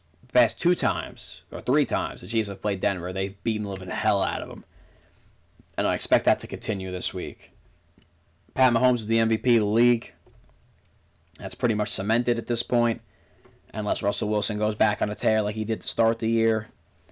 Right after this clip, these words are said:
Tyreek Hill, top two receiver in the league.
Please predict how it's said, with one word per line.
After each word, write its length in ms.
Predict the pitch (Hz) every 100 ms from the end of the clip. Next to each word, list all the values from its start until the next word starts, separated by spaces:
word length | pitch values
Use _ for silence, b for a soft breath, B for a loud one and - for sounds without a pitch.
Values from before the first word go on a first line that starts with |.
| b b b b b b b b b b - - - - -
Tyreek 400 | - 113 123 117
Hill, 400 | 131 135 127 120 b b b b _ _ _ _ _ _
top 240 | - 123 -
two 160 | 139
receiver 460 | 120 113 127 120 120
in 80 | 117
the 80 |
league. 460 | 113 120 123 117 -